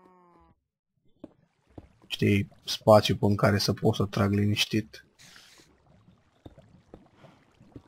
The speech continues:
Cam așa. Și să nu mă poată trage țăranul ăsta. Mă, ia stai așa.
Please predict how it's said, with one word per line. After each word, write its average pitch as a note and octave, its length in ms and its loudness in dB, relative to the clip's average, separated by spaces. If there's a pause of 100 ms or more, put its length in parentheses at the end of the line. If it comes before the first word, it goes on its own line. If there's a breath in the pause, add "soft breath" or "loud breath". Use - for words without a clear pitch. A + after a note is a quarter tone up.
(600)
Cam C#3 220 0
așa. A2+ 360 0 (2000 loud breath)
Și - 240 0
să - 160 2
nu B2 100 6
mă A2 140 6
poată G#2+ 340 2
trage G2 400 -2
țăranul G2 420 -2
ăsta. D#3 400 -2 (1600)
Mă, B2+ 180 4
ia G#2+ 80 2
stai - 200 -2
așa. G#2+ 280 -2